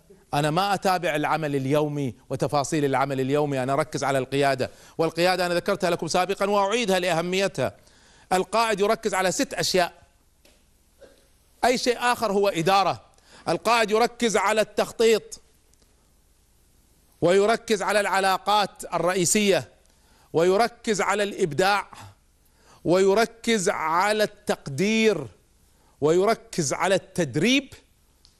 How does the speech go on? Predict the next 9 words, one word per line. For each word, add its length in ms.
ويركز 680
على 300
حل 400
المشكلات 800
التي 280
يعجز 360
عنها 240
الآخرون. 500
هذه 500